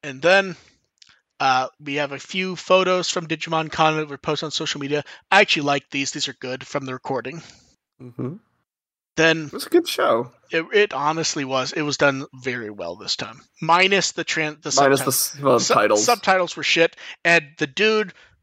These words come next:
Speaker 1: I don't remember what the lead singer name guy from Faction is.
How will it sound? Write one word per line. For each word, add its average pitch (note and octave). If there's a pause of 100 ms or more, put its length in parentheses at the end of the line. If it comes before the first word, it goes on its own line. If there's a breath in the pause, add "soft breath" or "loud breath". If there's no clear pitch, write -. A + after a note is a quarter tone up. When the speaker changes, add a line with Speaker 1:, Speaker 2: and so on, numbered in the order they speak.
(220)
Speaker 1:
I F3
don't G3
remember E3+
what D#3+
the D#3
lead D3
singer D3
name C#3+
guy C#3
from C#3
Faction D3
is. D3